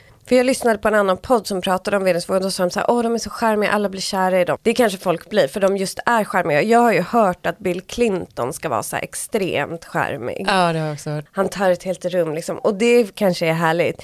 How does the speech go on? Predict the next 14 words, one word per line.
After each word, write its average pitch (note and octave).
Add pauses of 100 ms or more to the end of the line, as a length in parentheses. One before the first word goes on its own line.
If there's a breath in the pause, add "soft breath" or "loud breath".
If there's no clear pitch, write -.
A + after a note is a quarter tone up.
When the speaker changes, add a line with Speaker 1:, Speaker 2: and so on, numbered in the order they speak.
(300 loud breath)
Speaker 1:
Men G3+
jag A3+
tycker -
det E3+
finns E3
något D#3+
falskt -
här. G3 (500 loud breath)
Jag G#3
måste A#3
säga, F#3 (120)
eh, E3+ (140)
två F3+
till. F#3